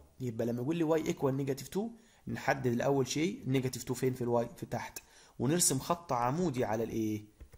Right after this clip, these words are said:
على الواي، ونكتب عليه واي equal نيجاتيف تو. طب هي تمثل دالة ولا لا؟ يبقى نستعمل اختبار الخط الرأسي. لو عملت خط رأسي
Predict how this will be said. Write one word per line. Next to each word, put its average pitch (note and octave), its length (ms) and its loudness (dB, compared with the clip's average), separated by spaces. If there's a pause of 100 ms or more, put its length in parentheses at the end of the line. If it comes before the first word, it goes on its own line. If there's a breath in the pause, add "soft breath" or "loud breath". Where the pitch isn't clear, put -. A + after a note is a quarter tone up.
(120)
على B2+ 220 4
الواي، A2 240 0
ونكتب C3 300 -4
عليه A2+ 160 2
واي A#2+ 280 -2
equal A2 160 -2
نيجاتيف G#2 440 -6
تو. F#2 140 -10 (720 soft breath)
طب B2+ 100 2
هي F#3+ 180 6
تمثل G3+ 400 4
دالة F#3+ 260 8
ولا D3+ 160 4
لا؟ C#3 340 0
يبقى A#2+ 200 0
نستعمل E3+ 400 2
اختبار D3+ 280 2
الخط E3+ 260 -2
الرأسي. D#3 360 2
لو A#2 100 2
عملت E3+ 280 -4
خط - 260 0
رأسي C#3 420 0